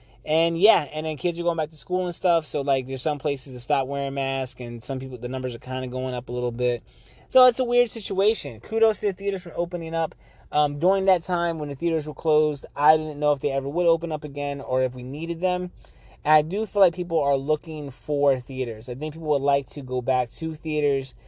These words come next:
Um, but just how is, is the complicated part, right? So, again, drop me a line. Have you guys been to the theaters? Are you going back? Was Shang-Chi the one? Um, or one of these other movies, one of the ones that you guys are thinking about seeing?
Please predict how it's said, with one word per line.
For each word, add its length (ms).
Um, 280
but 80
just 240
how 720
is, 280
is 220
the 80
complicated 680
part, 240
right? 300
So, 260
again, 240
drop 240
me 140
a 40
line. 280
Have 180
you 80
guys 260
been 220
to 120
the 120
theaters? 460
Are 140
you 140
going 420
back? 380
Was 120
Shang-Chi 480
the 100
one? 320
Um, 300
or 260
one 140
of 80
these 80
other 160
movies, 340
one 160
of 60
the 60
ones 200
that 160
you 80
guys 280
are 40
thinking 220
about 240
seeing? 420